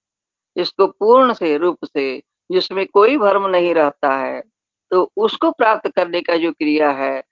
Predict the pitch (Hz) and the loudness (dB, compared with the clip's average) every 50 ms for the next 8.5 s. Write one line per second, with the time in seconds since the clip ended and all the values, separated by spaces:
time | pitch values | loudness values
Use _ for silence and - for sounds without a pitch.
0 | _ _ _ _ _ - 156 175 196 214 226 226 220 - 208 202 190 165 - 185 | _ _ _ _ _ -2 2 4 6 6 6 6 4 4 4 4 4 2 0 -2
1 | 180 175 170 165 175 - - 277 349 339 294 220 208 196 180 160 156 143 127 120 | 0 0 2 0 0 -2 -2 0 0 0 2 2 2 2 2 2 0 -2 -4 -8
2 | 123 - - _ _ _ _ _ _ _ _ _ _ _ _ _ _ _ _ 170 | -16 -20 -20 _ _ _ _ _ _ _ _ _ _ _ _ _ _ _ _ -4
3 | 175 165 - - 196 185 190 190 240 262 285 262 - 254 240 220 202 185 180 170 | -4 -4 -2 -2 -2 -2 0 0 0 0 0 2 2 2 2 4 2 2 0 0
4 | 170 160 - _ 160 151 147 - - 143 139 - - 139 131 131 135 135 - _ | -2 -6 -6 _ -2 -2 -2 -4 -8 -10 -10 -8 -8 -8 -8 -8 -8 -12 -16 _
5 | _ _ _ _ _ _ _ _ 208 208 - - 254 262 262 262 - 226 202 190 | _ _ _ _ _ _ _ _ -4 -2 0 0 0 0 -2 -2 0 0 0 2
6 | 180 165 160 156 151 151 147 151 147 - 170 160 165 156 170 165 151 175 175 185 | 2 2 0 0 0 -2 -2 -4 -6 -6 -8 -8 -6 -6 -8 -6 -6 -4 -2 -2
7 | 190 190 202 196 185 185 180 170 - - 165 165 160 156 156 160 180 202 220 226 | -2 -2 -4 -4 -4 -4 -4 -4 -4 -4 -4 -2 -2 0 0 0 2 2 2 0
8 | 202 170 156 151 160 180 202 214 208 | 0 0 -2 -2 -2 -2 -2 -2 -4